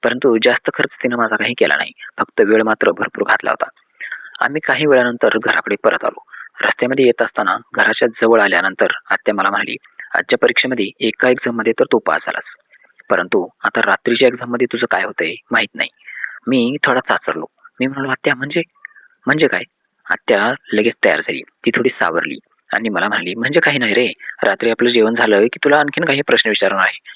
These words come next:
रात्रीची एक्झाम म्हणजे दुसरं काय असणार?" मी म्हणालो, "असं का?" मी घाबरलो होतो. आत्या म्हणाली, "का?" मी म्हणालो, "काही नाही." आता काय सांगणार मी आत्याला? तिच्या मनामध्ये काय विचार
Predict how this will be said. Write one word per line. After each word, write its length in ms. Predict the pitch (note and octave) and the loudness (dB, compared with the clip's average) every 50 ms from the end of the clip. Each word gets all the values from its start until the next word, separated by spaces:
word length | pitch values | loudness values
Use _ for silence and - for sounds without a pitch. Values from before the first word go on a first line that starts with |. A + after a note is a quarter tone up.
| - - - - - - | -20 -20 -20 -10 -4 0
रात्रीची 380 | G#2+ G#2 - - B2+ B2 - C3 | 0 0 0 0 0 2 2 2
एक्झाम 220 | B2 C3+ C3 C3 | 2 2 0 0
म्हणजे 200 | C3+ C3+ C#3 C#3+ | 0 2 0 0
दुसरं 240 | - - - - - | 0 0 0 0 2
काय 140 | - E2+ E2 | 2 0 0
असणार?" 240 | - - - - - - _ _ _ _ _ _ _ _ _ _ _ _ - | -2 -4 -6 -6 -6 -6 _ _ _ _ _ _ _ _ _ _ _ _ -6
मी 100 | G#2 G#2+ | -4 -4
म्हणालो, 340 | A2 A#2 B2+ A#2 G#2 G#2 - - - - - - - - - - - | -2 -2 -2 0 0 0 -2 -2 -6 -18 -18 -18 -18 -18 -12 -4 -2
"असं 180 | A2 A2 - C3 | -2 0 2 2
का?" 200 | - A#2 A2+ G2+ - _ _ _ _ - | 2 2 0 -2 -6 _ _ _ _ -4
मी 80 | A#2 B2 | -2 0
घाबरलो 420 | C3 A#2+ A2+ A2+ A#2+ B2 C3+ C3 | 2 2 2 2 0 2 2 0
होतो. 220 | A#2 - - - - _ _ _ _ _ _ _ _ _ _ - - | 0 -2 -4 -6 -8 _ _ _ _ _ _ _ _ _ _ -8 -6
आत्या 220 | G2 - - B2+ B2 | -6 -4 -2 -4 -2
म्हणाली, 220 | B2+ C3 B2+ C3 | -2 -2 -2 -2
"का?" 160 | - - D3+ - - _ _ _ _ _ _ _ _ _ _ _ _ _ _ - - | -2 -2 -2 -2 -4 _ _ _ _ _ _ _ _ _ _ _ _ _ _ -6 -4
मी 80 | A2 | -4
म्हणालो, 240 | A2 A2 - G#2+ A2 | -4 -4 -4 -6 -4
"काही 240 | - - A3+ G#3+ G#2 | 0 -2 -2 -2 -2
नाही." 160 | F2+ - - - - - | -6 -8 -8 -8 -6 -6
आता 120 | - - - - | -4 -4 -4 -2
काय 140 | - - B2 | -2 -2 -2
सांगणार 340 | B2 - C3 A#2+ A2+ - - A2 | -2 -4 -6 -4 -4 -4 -4 -2
मी 60 | G#2 | -4
आत्याला? 300 | G2 - - F#2+ F2+ - - _ _ _ _ _ _ _ _ _ _ _ _ _ _ - _ _ - _ _ _ _ _ _ - - - - - - | -4 -2 -2 -2 -2 -2 -6 _ _ _ _ _ _ _ _ _ _ _ _ _ _ -20 _ _ -20 _ _ _ _ _ _ -20 -20 -20 -12 -6 -4
तिच्या 180 | A2 - C#3 | -2 -2 -2
मनामध्ये 380 | C#3 C#3 C3+ C3 B2+ B2 - B2 | -2 -2 -2 -2 -2 -2 -2 0
काय 180 | - G#2+ G#2 G#2+ | 0 0 0 0
विचार 240 | G#2+ - G#2+ G2 | 0 0 0 -2